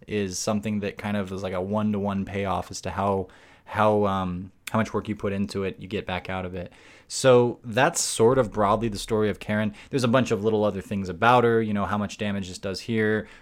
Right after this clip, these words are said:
uh, quality of life issues, the fact that her sweep goes half screen and isn't punishable by <laughs> half the cast or so. Uh, I mean, th-, those are little things that she gets. And then you can kind of sort of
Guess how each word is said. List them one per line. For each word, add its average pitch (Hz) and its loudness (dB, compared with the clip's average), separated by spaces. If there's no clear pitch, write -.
uh, 98 -4
quality 107 4
of 95 -2
life 104 4
issues, 104 -2
the 101 -6
fact - 0
that 107 -2
her 104 -2
sweep - -4
goes 101 -2
half 98 -4
screen 107 -2
and 98 0
isn't 95 -4
punishable 113 2
by 107 4
<laughs> - -2
half 120 2
the 117 4
cast 110 2
or 104 0
so. 110 4
Uh, 104 2
I 143 2
mean, 117 4
th-, 123 2
those 123 4
are 117 4
little 113 6
things 107 0
that 104 0
she - -6
gets. 107 0
And 113 4
then 123 4
you 127 -4
can 120 -4
kind 123 0
of 110 -2
sort 113 2
of 104 0